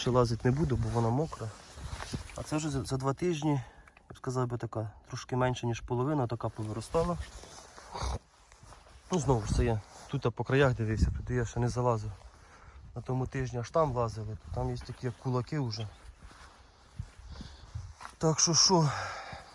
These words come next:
коли ми її садили, сіяли, ми там були десь попередні відео, якщо не в Ютубі,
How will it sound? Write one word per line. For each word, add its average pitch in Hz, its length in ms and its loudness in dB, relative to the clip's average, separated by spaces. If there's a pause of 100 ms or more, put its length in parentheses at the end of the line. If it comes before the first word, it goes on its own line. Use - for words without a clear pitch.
(120)
коли 156 260 2
ми 143 180 4
її 135 160 2
садили, 131 500 2
сіяли, 123 500 -2
ми 117 200 2
там 117 160 -2
були 147 220 -4
десь 160 120 -4
попередні 131 480 0
відео, 131 240 -2
якщо 127 240 -2
не 123 120 2
в 120 80 -2
Ютубі, 120 360 -4